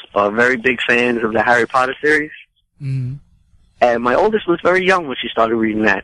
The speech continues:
Speaker 1: So I said, "Let's see what she's getting herself into." You know, I try to be the good parent. You know, read what my kids are reading, and I found myself, uh,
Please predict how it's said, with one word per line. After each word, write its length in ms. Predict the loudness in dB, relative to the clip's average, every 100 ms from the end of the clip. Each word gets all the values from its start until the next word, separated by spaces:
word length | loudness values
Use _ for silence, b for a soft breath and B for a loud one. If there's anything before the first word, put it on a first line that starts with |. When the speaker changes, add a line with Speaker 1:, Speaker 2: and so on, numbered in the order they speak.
| -6
Speaker 1:
So 60 | -2
I 120 | -2 -2 0
said, 200 | 0 0
"Let's 160 | -2 -4 -2
see 120 | 0
what 200 | 2 0 -2
she's 180 | -4 0
getting 220 | -2 -2
herself 240 | 0 0 2
into." 360 | -2 0 -4 -4 -2
You 80 | 0
know, 100 | 0
I 120 | -2
try 180 | -2 -2
to 80 |
be 100 | -2
the 80 | -6
good 240 | -2 -2 0
parent. 300 | 0 -2 -6 _ _ b b b -4
You 60 |
know, 140 | 0 2
read 200 | 2 2
what 100 | 0
my 100 | -2
kids 220 | -2 -2
are 60 | 0
reading, 240 | 0 0
and 160 | 0 0
I 60 | 0
found 160 | -2 -2
myself, 380 | -2 0 -2 -2
uh, 240 | -2 0